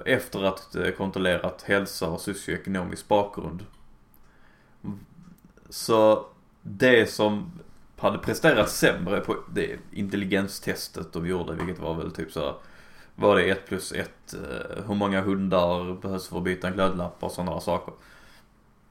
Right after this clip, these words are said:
Och de, och de som hade hamnat sämre på det testet hade, eh, mycket högre risk att dö av hjärtsjukdom, stroke, lungcancer, magcancer och att dö allmänt.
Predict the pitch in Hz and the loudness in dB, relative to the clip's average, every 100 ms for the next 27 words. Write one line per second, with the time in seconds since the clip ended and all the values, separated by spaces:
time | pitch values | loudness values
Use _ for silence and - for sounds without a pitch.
0 | _ _ - - 113 110 123 101 - 110 | _ _ -20 -4 2 6 6 6 0 0
1 | 113 104 101 98 110 113 - 139 104 80 | 0 0 0 2 2 0 0 0 0 0
2 | 123 127 - 104 - 90 - 95 92 90 | 2 2 2 -2 -2 -6 0 0 2 2
3 | 90 90 - - - - - _ - - | 2 0 -6 -16 -18 -18 -20 _ -20 -8
4 | 110 110 98 104 107 101 98 101 101 - | -8 -6 -4 2 2 4 0 0 -2 -6
5 | 87 95 87 87 95 95 95 104 95 - | -4 0 0 0 2 2 0 -2 -4 -2
6 | 92 87 90 - 113 107 101 98 - 101 | -2 -2 -6 0 4 6 6 2 0 0
7 | 98 98 92 92 90 92 92 87 85 - | 0 0 -2 -2 -2 -2 -2 -2 -6 -4
8 | 87 - - - - - - - - - | -6 -6 -10 -20 -20 -20 -20 -20 -20 -20
9 | _ _ _ - 127 - - 131 - 113 | _ _ _ -20 -20 -14 0 2 2 2
10 | 98 104 101 92 101 101 98 92 90 87 | 2 4 4 6 6 4 4 0 -2 -4
11 | - | -12